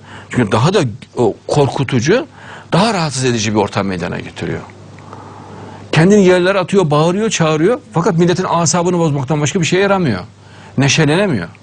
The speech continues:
Neşelenemez. Din olmadan neşe olmaz. Adam, "O zaman sana dini sunalım." diyor. O, bakıyoruz yobazlığı getiriyor. Sen delirdin mi kardeşim? Ya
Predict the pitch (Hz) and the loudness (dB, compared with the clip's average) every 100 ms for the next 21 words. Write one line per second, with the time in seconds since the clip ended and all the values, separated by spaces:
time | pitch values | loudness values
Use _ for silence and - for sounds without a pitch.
0 | - - - 110 113 135 151 233 147 87 | -20 -20 -6 -2 0 2 2 2 0 -4
1 | - - - - - - - - - - | -12 -18 -20 -20 -20 -20 -20 -18 -18 -2
2 | 123 196 233 165 156 151 143 127 143 110 | 2 4 4 2 0 0 0 0 0 0
3 | 98 82 82 - - - - - - - | -2 -8 -14 -18 -20 -20 -20 -20 -20 -20
4 | - - - - - - - - - - | -20 -20 -20 -20 -20 -18 -18 -18 -18 -20
5 | - - - - - - 123 151 156 143 | -18 -18 -18 -20 -20 -2 0 2 -2 -4
6 | 139 156 143 170 147 160 180 151 123 110 | 0 0 2 0 2 2 0 0 0 0
7 | 101 127 170 175 - - 113 - 131 117 | -2 -2 -4 -8 -8 -2 -2 -2 -2 0
8 | 170 170 160 139 143 123 135 120 - 104 | 0 2 2 2 2 2 0 0 -2 -2
9 | 151 120 127 135 202 226 185 190 180 - | 0 2 2 2 0 -2 -2 -2 -2 -4
10 | - - - - - - - - - - | -10 -18 -20 -20 -20 -20 -20 -20 -20 -20
11 | - - - 160 254 | -20 -14 0 4 4